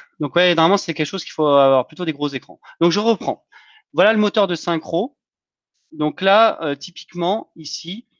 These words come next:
c'est là que vous allez configurer les projets de synchronisation. Alors, à droite, j'ai mon fichier, euh, C S V.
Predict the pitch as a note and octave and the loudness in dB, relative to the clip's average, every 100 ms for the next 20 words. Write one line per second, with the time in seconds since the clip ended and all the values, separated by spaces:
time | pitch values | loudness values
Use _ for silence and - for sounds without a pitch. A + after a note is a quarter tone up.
0 | _ - - - D#3 C#3+ D3+ F#3+ E3+ D#3+ | _ -18 -12 -4 -2 0 2 0 0 -2
1 | D3 F3 - E3 D#3 D3+ F3+ G3+ - D3 | -2 -6 -8 -6 -2 0 0 -2 -4 -4
2 | D#3 E3+ E3 - D#3 - D3+ C#3+ C3+ - | -2 -2 -4 -4 -6 -2 -2 -2 -4 -6
3 | F#2+ _ _ _ D3 C3+ C3+ - E3+ E3 | -14 _ _ _ -2 0 2 2 0 2
4 | F3 E3+ - - A2+ _ _ _ C3 C3 | 4 4 2 -10 -12 _ _ _ -4 0
5 | D#3 D#3 C#3 C#3 C3+ C3+ - C#3+ C#3+ - | 2 0 -2 -6 -6 -4 -4 -2 -6 -8
6 | - B2+ A#2+ A#2+ - C3+ B2 A#2+ E3 G#3 | -6 -4 -4 -6 -4 -4 -4 -2 -4 -4